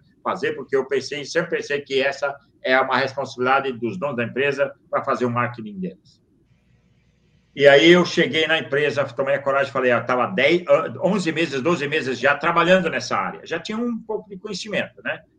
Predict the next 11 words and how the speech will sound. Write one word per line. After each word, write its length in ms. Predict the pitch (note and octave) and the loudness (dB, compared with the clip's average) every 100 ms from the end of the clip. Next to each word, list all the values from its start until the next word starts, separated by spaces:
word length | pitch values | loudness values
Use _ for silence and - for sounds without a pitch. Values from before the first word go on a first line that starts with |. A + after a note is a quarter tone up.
| - | -4
Já 140 | D#3 | -2
fazia 260 | G#3 F3+ G#3 | -2 -2 -2
um 40 | |
dinheirinho. 480 | G#3 G#3+ A3 F3+ G2+ - _ _ _ _ - | -6 -4 -2 -2 -4 -10 _ _ _ _ -6
Melhor 300 | A#2 C#3 F3 | 2 4 4
do 100 | F#3 | 4
que, 360 | F#3+ G#3 G#3+ - _ - | 4 4 2 -10 _ -4
bem 100 | F#3 | 0
melhor 300 | F#3+ E3 F#3 | 2 2 2
do 100 | F3+ | 0
que 380 | F#3+ G3+ G3+ | 6 6 4